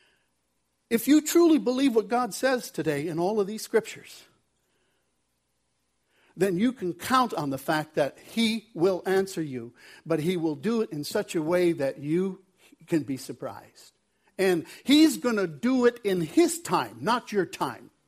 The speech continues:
That's the problem with us. We want it now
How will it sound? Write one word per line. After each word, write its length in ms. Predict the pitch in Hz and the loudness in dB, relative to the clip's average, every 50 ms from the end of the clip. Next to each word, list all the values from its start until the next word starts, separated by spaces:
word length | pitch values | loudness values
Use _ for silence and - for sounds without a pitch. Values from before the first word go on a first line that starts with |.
| _ _ _ _ _ _ _ _ | _ _ _ _ _ _ _ _
That's 200 | - 208 208 - | -4 -4 -2 -2
the 60 | - 180 | -4 -4
problem 460 | - - 226 214 185 160 156 131 127 | 2 4 4 4 4 2 0 -2 -4
with 160 | 127 120 127 | -8 -12 -14
us. 340 | - - - - - - _ _ - | -16 -18 -20 -20 -20 -20 _ _ -4
We 160 | 190 170 160 | 0 0 0
want 260 | 151 147 170 190 180 | 2 2 0 0 0
it 160 | 165 160 - | -2 -4 -6
now 480 | - 151 151 165 160 139 123 110 117 | -2 0 2 4 4 2 0 -2 -8